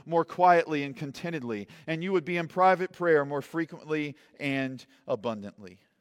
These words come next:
Jesus is coming soon. Look to the clouds where he will come in glory. Walk in thanks, work cheerfully, suffer patiently, fight sin and the devil,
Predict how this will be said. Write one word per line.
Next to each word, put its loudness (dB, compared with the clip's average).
Jesus -4
is -14
coming -2
soon. -8
Look 0
to -4
the -4
clouds 4
where -6
he -6
will -8
come -10
in -12
glory. -10
Walk 2
in -8
thanks, -10
work -4
cheerfully, -6
suffer -4
patiently, -10
fight -2
sin -8
and -10
the -10
devil, -8